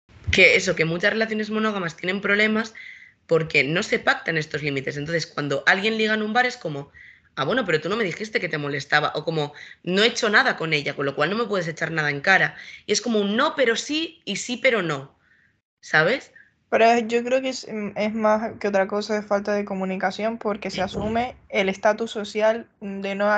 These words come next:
Speaker 2: esto está bien, esto está mal. Y luego, independientemente de que haya una co-, una tendencia social a que algunas cosas estén bien y otras estén mal, dentro de una pareja,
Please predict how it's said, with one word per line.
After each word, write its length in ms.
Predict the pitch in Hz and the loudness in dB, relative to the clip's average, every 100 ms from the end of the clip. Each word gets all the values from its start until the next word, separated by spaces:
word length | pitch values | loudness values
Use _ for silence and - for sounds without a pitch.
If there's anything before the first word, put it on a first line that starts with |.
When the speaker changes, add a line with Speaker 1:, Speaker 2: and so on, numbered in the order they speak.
| - | 0
Speaker 2:
esto 220 | 214 214 | -2 -4
está 240 | 220 214 | -2 2
bien, 300 | 202 214 254 - | 2 0 -4 -4
esto 220 | 208 208 | -6 -6
está 220 | 208 196 | -4 -2
mal. 240 | 185 165 185 - - - - | 2 0 0 -12 -18 -14 -2
Y 80 | |
luego, 160 | 208 320 | 2 2
independientemente 920 | 370 269 214 190 247 311 285 247 240 | 4 2 2 -2 0 0 0 -2 -2
de 140 | 208 202 | -2 0
que 80 | |
haya 320 | 202 214 226 - | 0 2 2 0
una 440 | 214 214 214 208 | -4 0 0 0
co-, 140 | 208 - | -6 -6
una 280 | 220 226 233 | 2 4 4
tendencia 460 | 214 208 214 214 | 0 -4 -6 -8
social 500 | 214 196 196 214 202 - | -8 -10 0 0 0 -2
a 140 | 208 | -8
que 240 | 190 196 - | -4 -8 0
algunas 480 | 202 202 214 214 214 | 0 0 -2 -6 -4
cosas 360 | 214 214 214 | -4 -2 -4
estén 260 | 202 208 208 | -6 -8 -6
bien 260 | 226 214 | -4 -4
y 80 | 202 | -4
otras 200 | 202 214 | -4 -4
estén 240 | 208 208 196 | -4 -6 -2
mal, 300 | 214 226 220 - - - - - | 4 2 2 -12 -20 -20 -20 -2
dentro 360 | 226 269 262 | 0 2 2
de 80 | 220 | 4
una 300 | 214 240 254 | 2 2 4
pareja, 560 | 233 214 226 - 196 | 4 2 -2 -4 -6